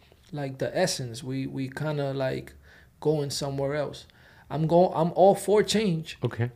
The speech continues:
Speaker 1: Pero, pero también que el cambio sea razonable, no algo que no,
Speaker 2: Que
Speaker 1: que
Speaker 2: cambie, que corte pierna y
Speaker 1: Sí,
Speaker 2: brazo de una vez.
Speaker 1: sí, porque tú no, tú no estás viendo los A Is,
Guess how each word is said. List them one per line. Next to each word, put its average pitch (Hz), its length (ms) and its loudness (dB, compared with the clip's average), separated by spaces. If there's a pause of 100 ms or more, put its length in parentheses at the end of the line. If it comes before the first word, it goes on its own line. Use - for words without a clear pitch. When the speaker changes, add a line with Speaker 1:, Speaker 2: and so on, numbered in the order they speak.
(120)
Speaker 1:
Pero, 147 400 0
pero 143 260 -2
también 143 400 -2
que 160 300 -2
el 143 160 -4
cambio 156 340 -2
sea 147 460 -2 (420)
razonable, 147 720 -2
no 143 260 -4
algo 147 240 -2
que 135 380 -4
no, 139 240 -4 (140)
Speaker 2:
Que 104 80 -6
Speaker 1:
que - 80 -2
Speaker 2:
cambie, 123 340 8
que 110 120 4
corte 139 300 8
pierna 139 300 8
y 127 60 10
Speaker 1:
Sí, 113 60 10
Speaker 2:
brazo 127 400 10
de 123 60 6
una 123 140 4
vez. 120 160 6
Speaker 1:
sí, 131 260 -2
porque 143 160 -6
tú 175 80 0
no, 196 120 4
tú 190 100 0
no 190 60 6
estás 202 140 6
viendo 202 180 6
los 196 120 4
A 175 340 6
Is, 139 140 -6